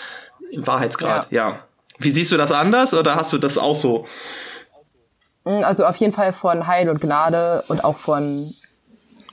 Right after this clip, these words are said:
Speaker 2: Gottesbeziehung und von Glück oder whatever, finde ich,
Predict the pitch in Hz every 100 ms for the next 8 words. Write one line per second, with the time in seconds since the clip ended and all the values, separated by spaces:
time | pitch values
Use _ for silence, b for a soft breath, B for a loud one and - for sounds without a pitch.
0 | _ - 185 185 - 170 160 - 180 175
1 | 170 165 165 165 160 - 165 - 170 156
2 | 156 156 151 185 185 175 156 147 151 -
3 | 156 156 156 170 156 -